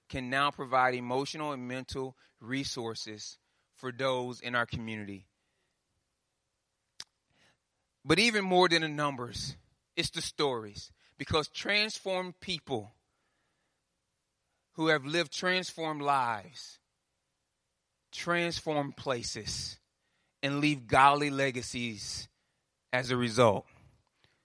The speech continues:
So we track numbers, but we value people and their stories.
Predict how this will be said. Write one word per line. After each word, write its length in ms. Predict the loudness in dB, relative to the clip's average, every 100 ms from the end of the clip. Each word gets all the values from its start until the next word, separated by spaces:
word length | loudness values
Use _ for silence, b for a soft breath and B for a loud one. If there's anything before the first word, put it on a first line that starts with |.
| _ _
So 180 | 2 4
we 140 | 4 0
track 360 | 6 6 6
numbers, 420 | 6 4 4 -2
but 140 | 2 2
we 160 | 2
value 560 | 4 8 10 8 4 -6
people 440 | -8 -8 -4 -4 -2
and 120 | -2
their 60 |
stories. 760 | -2 0 4 4 2 -4 -10